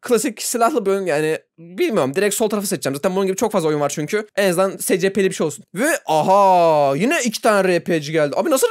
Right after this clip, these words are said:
R P'ler arda arda geliyor be? Yani burada en azından Brookhaven'ı seçerim herhalde. Bilmiyorum.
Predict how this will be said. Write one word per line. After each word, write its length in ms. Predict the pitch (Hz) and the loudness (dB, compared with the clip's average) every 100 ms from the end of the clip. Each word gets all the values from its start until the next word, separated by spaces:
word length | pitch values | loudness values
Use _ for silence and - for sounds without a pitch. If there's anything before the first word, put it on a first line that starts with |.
| 403 | 2
R 40 | |
P'ler 220 | - 185 | 2 2
arda 200 | 175 170 | 2 2
arda 120 | 165 160 | 2 0
geliyor 240 | 156 151 | 0 -2
be? 100 | 208 427 _ | -4 -6 _
Yani 360 | 185 277 339 196 | 0 0 2 0
burada 260 | 220 247 269 | 0 0 0
en 160 | 247 | 2
azından 340 | 240 226 254 214 | 2 2 0 2
Brookhaven'ı 420 | 240 262 269 269 | 2 2 0 0
seçerim 280 | 254 190 156 | 0 -2 0
herhalde. 280 | 139 135 | 0 0
Bilmiyorum. 400 | 175 220 170 127 | 0 0 -2 -4